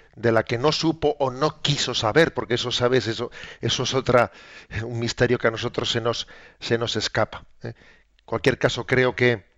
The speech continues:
que la paciencia de Dios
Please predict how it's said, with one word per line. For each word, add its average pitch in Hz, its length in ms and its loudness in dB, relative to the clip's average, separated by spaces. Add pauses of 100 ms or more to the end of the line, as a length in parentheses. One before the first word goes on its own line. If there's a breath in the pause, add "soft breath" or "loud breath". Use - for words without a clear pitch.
(1200 loud breath)
que 131 80 0
la 120 160 4
paciencia 131 600 2
de 120 120 0
Dios 131 400 0